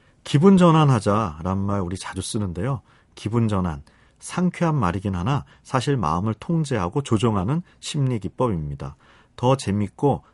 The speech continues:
더 자극적인 것으로 뇌를 흥분시켜 감성적 쾌감을 느끼는 것인데 나쁜 것은 아니지만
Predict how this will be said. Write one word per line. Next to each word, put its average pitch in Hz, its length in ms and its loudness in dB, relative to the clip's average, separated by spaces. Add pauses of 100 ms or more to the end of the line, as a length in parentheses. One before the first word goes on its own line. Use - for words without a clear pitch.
더 135 280 2
자극적인 107 560 -2
것으로 98 420 -6 (260)
뇌를 131 340 4
흥분시켜 120 640 -2 (220)
감성적 110 720 -2
쾌감을 123 400 -2
느끼는 98 340 -4
것인데 101 480 -4 (360)
나쁜 175 320 0
것은 156 240 2
아니지만 113 580 0